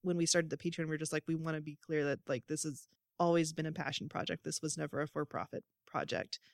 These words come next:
And, like, we just did it 'cause we really wanted to, and, but I really feel like it's really enriched my experience as a reader, like, reading this series and even, like, beyond, because, um, you know, I did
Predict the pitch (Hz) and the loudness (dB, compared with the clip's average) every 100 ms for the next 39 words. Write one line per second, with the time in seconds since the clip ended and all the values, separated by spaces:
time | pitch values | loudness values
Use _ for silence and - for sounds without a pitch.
0 | _ - 196 170 165 160 - - 185 - | _ 0 4 6 4 0 -6 -6 -6 -6
1 | 220 254 330 - 196 - - 226 233 202 | -6 -4 -2 -2 -2 -2 -2 -4 -2 -4
2 | 170 202 214 202 170 151 165 - 214 - | -2 2 2 2 2 2 2 0 0 0
3 | 349 330 233 226 220 220 - _ _ 180 | 2 2 2 4 2 0 -4 _ _ 4
4 | 160 147 - 170 196 180 175 185 170 156 | 6 4 2 0 2 0 0 0 0 0
5 | 156 - 156 156 147 147 151 - - - | -4 -4 -4 -2 -4 -4 -4 -4 -6 -10
6 | _ _ - 165 160 - - 165 156 151 | _ _ 2 4 4 0 -4 0 0 0
7 | 151 160 156 151 156 147 - 214 190 - | -2 -2 -2 -4 -4 -4 -2 0 0 -2
8 | - _ _ 170 180 170 165 156 151 - | -8 _ _ 0 4 4 4 2 0 0
9 | 156 151 151 - - _ _ - 180 180 | 0 0 -2 -6 -10 _ _ -4 0 0
10 | 165 160 165 - 165 - - - - - | 0 -2 -6 -8 -10 -8 -8 -10 -4 -2
11 | - - - _ _ _ - 175 151 87 | -2 -6 -10 _ _ _ 0 2 0 -2
12 | - 196 - _ 262 247 220 202 196 175 | -8 -10 -14 _ -2 2 4 4 4 0